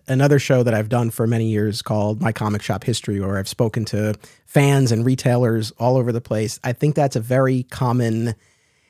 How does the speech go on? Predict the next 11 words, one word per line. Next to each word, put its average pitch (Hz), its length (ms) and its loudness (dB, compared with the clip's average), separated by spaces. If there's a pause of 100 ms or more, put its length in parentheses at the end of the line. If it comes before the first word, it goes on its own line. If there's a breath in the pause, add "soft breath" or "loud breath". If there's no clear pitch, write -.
(100)
experience 123 720 0
where 110 180 0
there 117 140 -2
are 139 260 4
ebbs 120 300 -2
and 113 120 -4
flows 113 540 -2 (140)
to 117 260 0
our 113 140 0
fandoms. 104 560 -4
And 113 280 -2